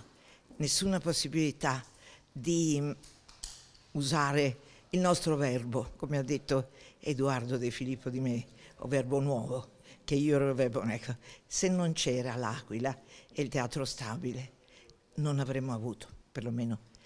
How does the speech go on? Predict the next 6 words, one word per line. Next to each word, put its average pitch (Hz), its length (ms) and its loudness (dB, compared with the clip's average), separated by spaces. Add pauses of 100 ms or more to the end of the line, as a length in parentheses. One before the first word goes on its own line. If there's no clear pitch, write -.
(180)
io 147 240 2
non 123 220 -2
avrei 120 260 -4
avuto 113 280 -10
questa - 280 -8
possibilità. - 680 -12